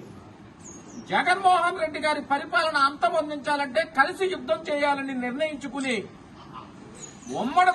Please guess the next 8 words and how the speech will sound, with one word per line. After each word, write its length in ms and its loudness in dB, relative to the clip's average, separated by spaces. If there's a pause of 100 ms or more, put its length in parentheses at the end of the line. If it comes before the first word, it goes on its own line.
పోరాటానికి 640 2 (100)
ప్రారంభించారు. 800 2 (1600)
ఆ 40 8 (180)
ఉమ్మడి 280 6 (120)
పోరాటంలో 680 2 (400)
ప్రారంభించిన 720 2 (100)
దానికి 380 2 (1500)
వేవ్ 280 6